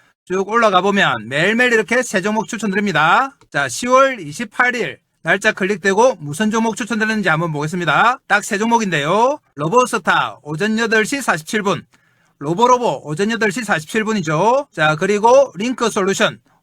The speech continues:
오전 여덟 시 오십오 분, 이렇게 세 종목 추천드립니다. 근래 들어서는 곰박사가 로봇 관련주 중심으로 추천드려요. 그래서 수익률이 상당히 좋다. 자, 이 정보방에서 아침에 곰박사가 추천드리는 이 종목만 가지고도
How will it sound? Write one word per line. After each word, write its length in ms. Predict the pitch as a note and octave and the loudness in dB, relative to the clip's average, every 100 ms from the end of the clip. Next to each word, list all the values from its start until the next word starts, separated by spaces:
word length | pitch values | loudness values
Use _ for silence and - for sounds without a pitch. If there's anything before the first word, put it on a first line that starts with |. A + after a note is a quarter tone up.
| - | -10
오전 340 | D#3 G#3+ A3 | -4 -2 0
여덟 220 | A#3 A3 | 0 0
시 80 | F#3+ | 0
오십오 280 | E3 G3+ F3 | -2 0 0
분, 160 | F#3 - | -2 -4
이렇게 300 | G#3+ A#3 G3+ | -6 -2 -2
세 160 | E3 F#3+ | -2 -2
종목 240 | A3+ A#3+ | -2 -4
추천드립니다. 720 | A#3+ A3 G3 G3 D#3+ F3+ A#3 - _ _ _ | -6 -4 -2 0 2 2 2 -4 _ _ _
근래 300 | - E3+ A3 | -4 0 2
들어서는 380 | C4 C4+ C4 A3 | 4 4 2 0
곰박사가 580 | A3 A#3+ A3 G#3 F#3 C3+ | 0 0 0 0 0 0
로봇 340 | D3+ G#3 C#4 | 0 0 0
관련주 480 | - A#3 A#3+ A3 C4+ | 2 2 0 -4 -4
중심으로 380 | - F3+ A#3 G#3 | -4 -4 -2 -2
추천드려요. 720 | A3 A3 F#3+ F#3 D#3 F3 B3+ - _ _ | -4 -4 0 0 2 2 0 -2 _ _
그래서 320 | G#3 A3+ A#3+ | 0 0 0
수익률이 480 | - C#4 C4 B3 C4+ | -2 -2 -2 -2 -2
상당히 420 | - G3 G#3+ B3+ | -2 0 2 0
좋다. 380 | F#3 F3 F3 - _ _ _ _ | 0 0 0 -2 _ _ _ _
자, 400 | D3+ C#3+ C3 D3 | 0 2 2 0
이 220 | A3 A#3 | -6 -4
정보방에서 800 | F#3+ A#3 B3+ B3 A3 F#3+ D#3 A2 - | -4 0 2 4 2 2 0 -2 -2
아침에 400 | F#3 - C4 B3 | -4 -2 -2 0
곰박사가 680 | G3+ A#3+ A#3 A3 A3 G#3 C#4 | 0 0 0 0 0 2 0
추천드리는 680 | A3+ A#3 G3 F#3+ D#3 A2+ F#2 _ | -2 -2 0 2 0 -4 -14 _
이 180 | A#3 C4 | -6 -2
종목만 580 | C4+ C4+ C4 A#3 B3+ C#4 | 0 0 0 4 2 2
가지고도 600 | A#3+ A3+ G#3 E3 A#2+ F#2 | -2 -2 -4 -4 -6 -10